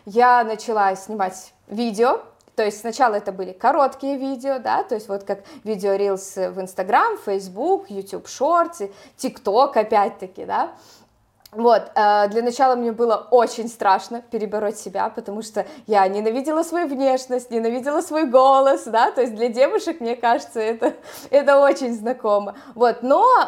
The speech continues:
э, мало-помалу я начала приобретать вот этот опыт интерпретации информации,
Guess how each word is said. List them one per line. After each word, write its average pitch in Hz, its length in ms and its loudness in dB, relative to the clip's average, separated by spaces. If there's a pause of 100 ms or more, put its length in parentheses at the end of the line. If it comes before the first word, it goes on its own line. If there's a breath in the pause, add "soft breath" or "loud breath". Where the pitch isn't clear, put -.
э, 226 240 4
мало-помалу 262 840 2 (280)
я 247 220 2
начала 254 360 0
приобретать 240 580 0
вот 214 140 -10
этот 220 240 -6
опыт 269 480 -2 (200 loud breath)
интерпретации 214 800 -4
информации, 320 1040 -2